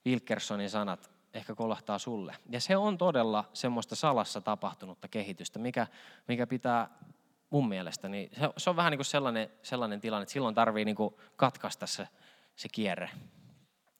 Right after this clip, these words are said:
Ehkä tunnustaa jollekin, ehkä jakaa siitä omasta tilanteesta ja miettiä joku konkreettinen ratkaisu. Mä haluan tähän loppuun lukea tähän aika niinku pysäyttävät sanat Ilmestyskirjasta,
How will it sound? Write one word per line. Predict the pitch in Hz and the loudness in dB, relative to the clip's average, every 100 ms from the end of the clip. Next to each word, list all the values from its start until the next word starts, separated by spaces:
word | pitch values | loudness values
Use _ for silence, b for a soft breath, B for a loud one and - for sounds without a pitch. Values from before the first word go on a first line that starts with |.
| - | -4
Ehkä | 127 131 | -2 -2
tunnustaa | 127 131 104 92 90 85 | 0 0 -2 -6 -6 -6
jollekin, | 87 87 85 117 | -6 -6 -6 -8
ehkä | 113 | -2
jakaa | 113 120 - 95 | 2 2 2 -2
siitä | 87 101 92 | -2 -8 -4
omasta | 98 98 - 85 | -4 -4 -6 -10
tilanteesta | 98 95 87 90 - | -8 -8 -8 -12 -12
ja | 104 | -6
miettiä | 135 117 - 107 | -4 -4 -4 -6
joku | 104 | -4
konkreettinen | 110 117 101 92 82 90 87 - B B B B B | 2 2 2 -4 -4 -10 -12 -14 B B B B B
ratkaisu. | 110 95 - 90 90 - - - B B B | -4 -4 -4 -12 -12 -18 -20 -20 B B B
Mä | 131 | -2
haluan | 151 | 0
tähän | 147 147 | 2 2
loppuun | 160 - 113 107 - | 2 0 -6 -6 -6
lukea | 113 - 110 98 - _ _ _ _ _ _ _ _ | -8 -2 -2 -2 -8 _ _ _ _ _ _ _ _
tähän | - 117 117 - _ _ _ _ _ _ _ _ _ - - | -6 -4 -4 -8 _ _ _ _ _ _ _ _ _ -6 0
aika | 175 | 2
niinku | 165 147 | 0 0
pysäyttävät | 170 160 107 - 98 | 0 2 0 -2 -8
sanat | - 117 110 | -4 -2 -2
Ilmestyskirjasta, | 190 175 104 - 95 - 117 101 90 101 | 0 0 0 -6 -12 -2 0 0 -2 -6